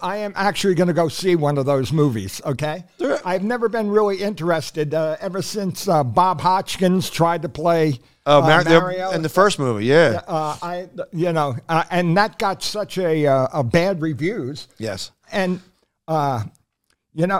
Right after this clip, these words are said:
Speaker 1: uh, they ser-, they served different kinds of food there, I remember. There, there was, uh, Laura Kraft macaroni and cheese, and, uh, I'm sorry.
Speaker 2: Oh, my God.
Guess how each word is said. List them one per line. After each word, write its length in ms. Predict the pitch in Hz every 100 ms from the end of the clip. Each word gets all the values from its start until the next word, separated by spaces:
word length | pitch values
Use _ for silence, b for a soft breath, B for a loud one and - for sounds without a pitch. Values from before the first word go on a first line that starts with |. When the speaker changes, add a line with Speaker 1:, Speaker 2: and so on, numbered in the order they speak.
| -
Speaker 1:
uh, 120 | 170 -
they 200 | 175 165
ser-, 340 | - 202 214
they 220 | 156 170
served 460 | 156 - 214 196 123
different 320 | 190 208 196
kinds 260 | - 196 160
of 100 | 143
food 320 | 220 320 247
there, 300 | 156 127 117
I 120 | 117
remember. 500 | 123 135 123 135 123 143
There, 180 | 147
there 220 | 190 160 170
was, 280 | 160 - -
uh, 260 | 143 131 101 - _ _ _ _ _
Laura 380 | 139 180 196 180
Kraft 560 | - 175 185 190 _ - -
macaroni 720 | 160 175 180 170 180 180 175
and 120 | 160
cheese, 600 | - 175 202 233 - - - - _ -
and, 380 | 135 135 127
uh, 340 | 156 135 127 113 131 - _ B B B B B B B B - -
I'm 120 | 113
sorry. 360 | 123 - 95 131
Speaker 2:
Oh, 20 |
my 140 | 107 107
God. 420 | 107 165 170